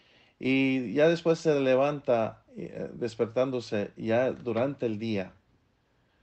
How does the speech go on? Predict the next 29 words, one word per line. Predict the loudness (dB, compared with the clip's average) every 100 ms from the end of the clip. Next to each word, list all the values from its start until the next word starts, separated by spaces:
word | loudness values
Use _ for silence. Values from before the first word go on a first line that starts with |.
| _ _ _ _
Y, | -4 0 0 0 -2 -6 _ _ _ _ -16
y, | -12
o | -8
sea, | 0 0 2
ya | 2 4 6
es | 4 0 -4
durante | 0 0 0 -2
el | -2
día. | -2 -4 -6 -12 _ _ _ _ _ _
Y | -4 -2 -2 -2
decide | 0 -2 0 0 2 0
que | -2 -6
quiere | -6 -2 2 2 0 -4
ayunar | -6 -4 -4 -2 0 0 -4 _
un | -8 -4
ayuno | -2 -2 -2 -2 -2
así | -2 -2 -4
de | -4
sunna, | -6 -6 -4 -4 -4 -10 _ _ _
digamos | -12 -4 -2 -2 -2
es | -6 -4
lunes | -4 -2 -2 -2 -4 -6
o | -8
es, | -8 -10 -16 -16 _ _ _ _ _ -10
o | -2 0
es, | 0 -6 -8
eh, | -8
digamos, | -4 -2 -2 -4 -8 -14 -14
eh, | -12 -12 -14 -18